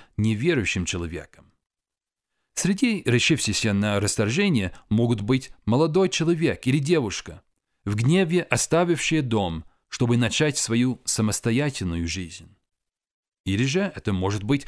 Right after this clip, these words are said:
отчужденный от семьи человек, который продолжает жить в родительском доме, но никогда не произнесет ни одного доброго слова ни среди своих друзей,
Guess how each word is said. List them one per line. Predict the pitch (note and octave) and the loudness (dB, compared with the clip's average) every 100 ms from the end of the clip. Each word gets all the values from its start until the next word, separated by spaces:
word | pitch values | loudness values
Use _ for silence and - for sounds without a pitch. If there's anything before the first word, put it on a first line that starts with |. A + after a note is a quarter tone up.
| - | -4
отчужденный | G#2+ G2 C3+ D3+ A2+ A2+ A2+ G#2+ | -2 0 2 2 2 2 2 2
от | - | -2
семьи | - G#2 C3+ | 0 2 2
человек, | - A#2+ G#2 D3 F3+ - - _ _ | 0 0 2 2 0 -8 -20 _ _
который | A#2 C#3 B2 | 2 4 2
продолжает | - A#2+ A#2 G2+ A2 F3+ A#3 - | 2 2 2 2 2 2 0 -2
жить | A2 A2+ C3 - | 0 0 0 -2
в | G#2+ | 0
родительском | A#2 A#2 C#3 F#2+ - F#2+ F#2+ | 0 -2 -4 -4 -2 -2 0
доме, | G#3+ F#3+ D#2 D#2 _ _ _ _ _ - | 2 0 -2 -8 _ _ _ _ _ -2
но | G#2+ | 2
никогда | C3 A#2+ G2+ G#2 E3+ E3+ B2+ | 2 2 0 2 0 0 0
не | A#2 | 0
произнесет | G#2+ G2+ F#2 F#2 - C#3+ C#3 - - | 2 0 0 -2 0 -2 -4 -10 -2
ни | G#2+ | 0
одного | F2+ G#2+ C#3+ G3+ | 2 0 2 2
доброго | D3+ F#3 E3+ E3 | 4 2 2 0
слова | D#3+ - A2+ F2+ E2 - _ _ - | 0 0 0 0 -4 -8 _ _ -2
ни | B2+ | 0
среди | C3 A#2 A2 G#2+ | 2 0 0 -2
своих | - F#2 F2 | 0 -2 -4
друзей, | - F2 F#2+ D3 E3+ | -6 -4 -2 -2 -4